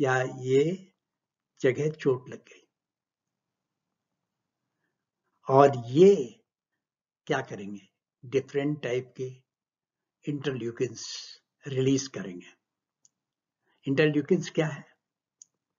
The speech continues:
ये cytokines made by one leukocytes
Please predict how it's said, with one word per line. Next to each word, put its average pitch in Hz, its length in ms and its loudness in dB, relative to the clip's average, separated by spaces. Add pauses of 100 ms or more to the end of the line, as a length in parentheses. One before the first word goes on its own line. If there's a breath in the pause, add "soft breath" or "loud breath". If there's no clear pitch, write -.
(640 soft breath)
ये 151 80 6
cytokines 170 920 0 (380)
made 151 300 6
by 151 200 4
one 180 440 2
leukocytes 131 920 -2